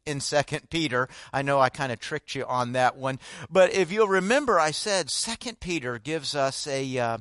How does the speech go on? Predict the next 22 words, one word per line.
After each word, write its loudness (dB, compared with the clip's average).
a 0
key, -10
a 4
key -6
for -2
unlocking -2
interpretation, -6
a -4
key -10
for -10
unlocking -4
the -4
blessing -6
that 0
is -4
being -4
offered -2
in -6
Revelation -4
if -8
we -8
read -8